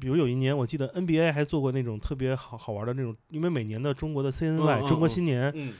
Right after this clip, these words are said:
Speaker 1: N B A都会要讨好这个大市场。
Speaker 2: 嗯。
Speaker 1: 有一年我记得哪个队还拍了一个视频，就是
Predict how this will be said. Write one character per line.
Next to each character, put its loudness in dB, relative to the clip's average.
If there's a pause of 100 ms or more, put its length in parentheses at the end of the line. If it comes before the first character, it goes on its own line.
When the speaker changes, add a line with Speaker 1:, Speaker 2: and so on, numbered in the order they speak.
(160)
Speaker 1:
N 0
B 6
A 6
都 2
会 4
要 6
讨 2
好 4
这 0
个 -2
大 -2
市 -6
场。 -12
Speaker 2:
嗯。 -14
Speaker 1:
有 2
一 4
年 2 (440)
我 -2
记 0
得 4
哪 -4
个 -4
队 2
还 2
拍 -2
了 0
一 0
个 -2
视 -6
频， -6
就 -2
是 -4